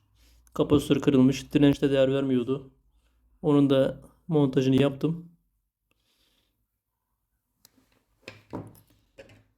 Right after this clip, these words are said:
Parçaları yedek kart depomdan temin ettim.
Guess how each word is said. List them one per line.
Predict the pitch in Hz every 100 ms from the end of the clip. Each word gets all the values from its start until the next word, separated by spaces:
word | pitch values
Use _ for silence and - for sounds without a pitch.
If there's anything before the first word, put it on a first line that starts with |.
| _ _ _ _ -
Parçaları | 165 - 160 147 147
yedek | 147 147 151
kart | 156 147
depomdan | 151 143 139 143 139
temin | 135 131
ettim. | 127 135 131